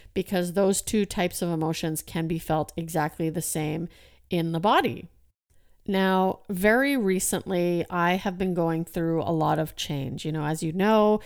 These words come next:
if you've lis-, listened to the show, I left my corporate job back in March, and I was making some changes. You know, I become a full-time entrepreneur, so I've had to also be more mindful of my time, more intentional.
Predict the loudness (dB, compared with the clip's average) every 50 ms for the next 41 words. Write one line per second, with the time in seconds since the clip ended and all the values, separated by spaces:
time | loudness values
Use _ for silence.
0 | -10 -20 -20 -12 -6 -6 -4 -2 0 -2 0 2 2 0 2 0 -6 -2 0 2
1 | 2 2 2 0 -2 -2 -2 -2 -2 -2 -2 -2 2 4 4 6 6 4 4 2
2 | 0 -2 -6 -20 -20 -20 -20 -16 _ -2 0 2 2 2 2 0 -2 -2 2 2
3 | 2 2 2 0 0 0 2 0 0 0 2 0 -2 -2 2 2 4 6 6 6
4 | 4 4 4 2 0 0 0 -2 -4 -2 -2 0 2 4 4 4 4 2 0 -4
5 | -6 -8 -8 -6 -4 -2 -2 0 0 -2 -2 -4 -4 -2 -2 -2 -2 -2 -2 -2
6 | -2 -2 -2 -2 -4 -4 -2 -4 -4 -4 -2 -2 0 0 0 0 -2 -2 -2 -2
7 | -2 -2 -2 -2 -4 -4 -6 -6 -4 -4 -4 -4 -6 -4 -4 -4 -4 -2 -2 -2
8 | -2 -2 -4 -4 -6 -8 -6 -4 -2 0 0 2 2 2 2 0 -2 -8 -20 -20
9 | -20 -14 -6 -2 0 2 4 4 2 2 0 0 0 0 0 0 -2 -2 -2 0
10 | 0 0 0 0 2 2 2 2 2 0 -2 -2 0 0 0 0 0 0 0 0
11 | 0 0 2 2 2 0 0 0 2 4 4 2 2 0 -2 -2 -4 -4 -4 -2
12 | 0 2 2 2 2 0 0 0 0 0 -2 -4 -4 -2 0 0 0 0 -2 -2
13 | 0 0 2 0 0